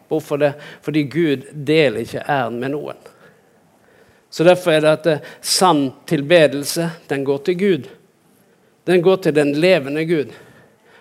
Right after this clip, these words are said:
Og all annen tilbedelse, det er ingen sann tilbedelse. Derfor så er det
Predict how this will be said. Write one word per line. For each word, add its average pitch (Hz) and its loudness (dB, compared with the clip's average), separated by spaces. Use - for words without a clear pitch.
Og 170 4
all 175 6
annen 165 2
tilbedelse, 139 0
det 175 2
er 151 2
ingen 156 0
sann 147 -2
tilbedelse. 131 -2
Derfor 170 2
så 165 -2
er 196 6
det 170 2